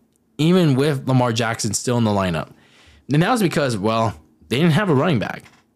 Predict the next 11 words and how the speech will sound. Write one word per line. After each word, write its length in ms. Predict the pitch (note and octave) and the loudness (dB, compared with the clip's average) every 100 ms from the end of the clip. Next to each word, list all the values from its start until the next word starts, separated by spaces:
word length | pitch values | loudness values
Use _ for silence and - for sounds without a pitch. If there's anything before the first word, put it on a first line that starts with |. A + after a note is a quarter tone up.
| - | -2
And 100 | D#3+ | 0
they 80 | E3 | 2
also 520 | G#3 A3 D#3+ C#3+ C#3 _ _ _ - | 2 2 2 0 -4 _ _ _ -10
didn't 240 | C3+ F3+ F#3 | -2 0 0
have 180 | D#3+ B2 | 0 -2
a 120 | A2 | -4
true 380 | - - D3 F3 | -4 0 2 4
receiving 440 | B2 - G3 D3 | 2 2 0 2
option 420 | G#2 F#2+ G#2+ F2 - | 0 -2 -2 -4 -6
other 520 | G2 C#3 C#3+ C#3 B2+ | -4 0 2 2 2
than 420 | B2 C3 B2 A2+ | 0 0 0 -2